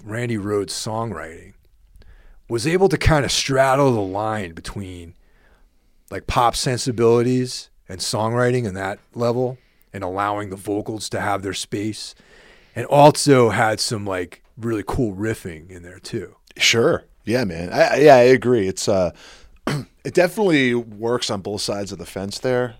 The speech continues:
Speaker 2: I mean, it's a metal record, but there are a lot of hooks.
Speaker 1: Yeah.
Speaker 2: And a lot, I hate to even use the word, but pop sensibilities.
Speaker 1: Yeah,
Speaker 2: And, like,
Speaker 1: totally.
Speaker 2: the songwriting and stuff, you know? Um, so, you know, w-, back to the songwriting, like, I guess the ori-, the first track written for the album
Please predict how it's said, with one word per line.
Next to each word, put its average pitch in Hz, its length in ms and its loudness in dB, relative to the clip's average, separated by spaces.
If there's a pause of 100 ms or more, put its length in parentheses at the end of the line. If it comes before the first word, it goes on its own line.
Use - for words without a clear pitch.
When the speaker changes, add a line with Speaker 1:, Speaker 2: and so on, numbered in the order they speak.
Speaker 2:
I 117 80 -4
mean, 123 240 0
it's 160 100 0
a 170 60 2
metal 131 400 0
record, 76 400 -12 (200)
but 120 180 2
there 117 200 0
are 117 520 0 (280)
a 107 40 -20
lot 104 220 -6
of 117 80 -4
hooks. - 680 -6
Speaker 1:
Yeah. - 240 -4 (600)
Speaker 2:
And 107 140 -6
a 104 60 -2
lot, 98 200 -2
I 107 60 0
hate 107 160 -6
to 98 80 -12
even 95 240 -10
use 101 160 -10
the 87 80 -14
word, 80 240 -14
but - 200 -16
pop - 440 -12
sensibilities. 98 840 -10
Speaker 1:
Yeah, 196 100 -2
Speaker 2:
And, 151 60 -8
like, - 60 -8
Speaker 1:
totally. 185 220 -2
Speaker 2:
the - 120 -10
songwriting 76 460 -10
and 78 120 -16
stuff, - 300 -12
you 92 60 -6
know? 87 220 -10 (160)
Um, 80 360 -12 (1400)
so, 175 200 10
you 185 120 4
know, 104 220 0 (100)
w-, 113 180 -14 (140)
back 123 320 -6
to - 40 -18
the 104 60 -10
songwriting, 92 640 -4 (140)
like, 90 200 -12 (180)
I 117 100 -4
guess 131 160 0
the 120 100 0
ori-, 113 140 0
the 113 100 -6
first 175 280 2
track 147 240 2
written 127 220 2
for 113 120 -10
the 92 120 -10
album 90 460 -2